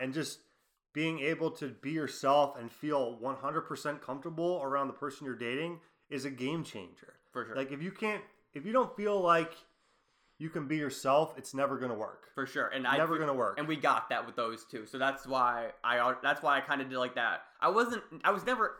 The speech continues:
Speaker 2: out on Hannah Ann per se, but I was, I was kind of off, I was, I was going towards the dock. I was ready to jump ship. And, uh, ultimately, you know, it just got to the point, like you said, you even started rooting for her.
Speaker 1: Yeah.
Speaker 2: And unfortunately,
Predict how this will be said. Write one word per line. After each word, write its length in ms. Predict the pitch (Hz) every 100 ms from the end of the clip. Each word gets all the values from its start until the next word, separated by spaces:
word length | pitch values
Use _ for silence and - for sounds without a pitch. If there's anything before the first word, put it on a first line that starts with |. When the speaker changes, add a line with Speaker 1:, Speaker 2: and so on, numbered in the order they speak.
| 113
Speaker 2:
out 180 | 147
on 240 | 180 180 180
Hannah 180 | 202 196
Ann 240 | 196 196 196
per 160 | 214
se, 320 | 202 208 208 - - _ _
but 120 | 156
I 80 | 160
was, 220 | 147 143 135
I 100 | 147
was 200 | 147 147
kind 180 | 160
of 80 | 147
off, 240 | 131 135 -
I 60 | 143
was, 240 | 135 127 - -
I 60 |
was 120 | 151 131
going 320 | 151 190 185
towards 380 | - 160 156 -
the 80 |
dock. 420 | 113 95 95 - -
I 100 | 131
was 180 | 135 131
ready 180 | 165
to 80 | 151
jump 300 | 143 135 123
ship. 280 | - 127 92 - _ _ _ _ _
And, 360 | - 135 135 131
uh, 340 | 123 113 107 - 139
ultimately, 480 | 156 147 151 135 135
you 100 | 127
know, 180 | 123 123
it 100 | 127
just 120 | 110
got 120 | 123
to 80 | 127
the 60 |
point, 280 | 117 139 147
like 160 | 120 123
you 60 |
said, 220 | 120 131 120
you 140 | 117 165
even 200 | 139 127
started 220 | 131 117
rooting 240 | 113 113
for 240 | 107 113 101
her. 140 | - - _ _
Speaker 1:
Yeah. 200 | 120 170 -
Speaker 2:
And 400 | 117 110 110 101 - _ _ _
unfortunately, 920 | 98 110 - 156 - 123 113 110 107